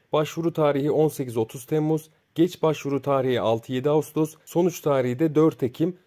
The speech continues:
Ö S Y M gene bu konuda biraz kendini geliştirmiş. Bakın,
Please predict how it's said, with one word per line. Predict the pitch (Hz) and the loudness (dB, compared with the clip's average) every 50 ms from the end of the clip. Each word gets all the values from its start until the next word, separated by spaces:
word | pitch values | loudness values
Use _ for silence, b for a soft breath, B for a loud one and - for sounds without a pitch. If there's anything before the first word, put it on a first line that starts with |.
| b b - | b b -2
Ö | 143 156 156 | 0 0 0
S | 151 - 165 165 | 0 0 2 2
Y | 160 151 | 2 4
M | 143 156 165 | 4 4 2
gene | 160 139 160 151 156 156 156 | 2 2 2 2 2 2 0
bu | 147 - | 0 0
konuda | - 151 143 139 156 151 | 0 0 2 2 0 0
biraz | 147 147 151 151 147 | 2 2 2 2 0
kendini | - 151 143 143 143 143 139 127 | 0 0 0 0 0 0 -2 0
geliştirmiş. | 123 135 147 151 143 - - 135 127 147 160 - - | 0 0 0 0 -2 -4 -6 -4 -4 -4 -4 -4 -2
Bakın, | - 135 - - 151 175 165 | -2 -2 0 0 -2 -2 -2